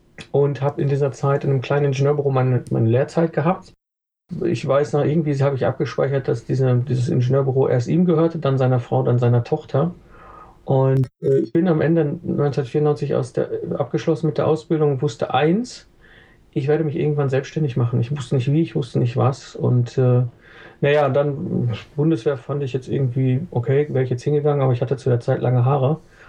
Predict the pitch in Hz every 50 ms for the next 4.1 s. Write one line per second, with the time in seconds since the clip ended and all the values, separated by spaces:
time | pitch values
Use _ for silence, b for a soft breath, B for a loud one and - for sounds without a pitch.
0 | B B B 135 123 123 131 - 127 127 123 120 - - - 123 120 - - -
1 | 139 139 139 143 143 135 131 123 123 - - 127 127 123 120 113 117 - 117 113
2 | 113 117 117 113 113 - - - - - 117 - - 147 143 139 143 139 - -
3 | 143 143 139 131 - - 127 127 123 123 120 120 - - 120 127 156 165 170 175
4 | -